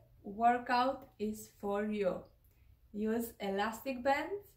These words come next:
I am a short person, I have short arms, so I'm using a small elastic band. If you are taller, get a bigger one. So let's do this.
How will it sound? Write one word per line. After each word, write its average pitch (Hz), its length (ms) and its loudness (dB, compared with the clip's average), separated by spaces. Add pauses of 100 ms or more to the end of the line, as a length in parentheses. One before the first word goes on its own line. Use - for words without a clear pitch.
(560)
I 226 220 4
am 233 280 6
a 220 80 -4
short 226 480 -4
person, 226 640 -2
I 220 80 2
have 220 280 0
short 214 420 -4 (100)
arms, 240 560 0 (240)
so - 200 -2
I'm 214 240 4
using 269 600 2 (120)
a 214 100 -4
small 220 680 0
elastic 214 560 -2
band. 180 360 -6
If 233 260 -6
you 233 80 2
are 220 260 0
taller, 269 520 2 (440)
get 240 380 0 (200)
a 214 100 0
bigger 196 440 0
one. - 380 -4 (840)
So 220 280 -2
let's 214 320 0
do 196 180 2
this. - 240 -8